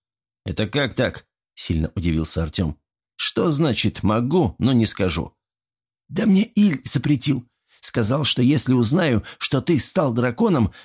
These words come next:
то не говорить тебе о способностях». «И что он за это с тебя взял?»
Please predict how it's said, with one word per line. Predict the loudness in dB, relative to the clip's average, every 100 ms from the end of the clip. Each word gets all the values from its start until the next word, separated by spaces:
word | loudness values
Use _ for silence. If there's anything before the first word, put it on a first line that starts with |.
| -4
то | 2
не | 4 4
говорить | 2 2 2 2 0 -4 -2
тебе | 0 0
о | 0 -2
способностях». | 0 0 0 0 0 0 -2 -8 -10 _ _ _ _ _ _ -2
«И | 0
что | 0 0 2
он | 2
за | 2
это | 0 0 -2
с | 0
тебя | 0 0 0
взял?» | 0 0 0 -4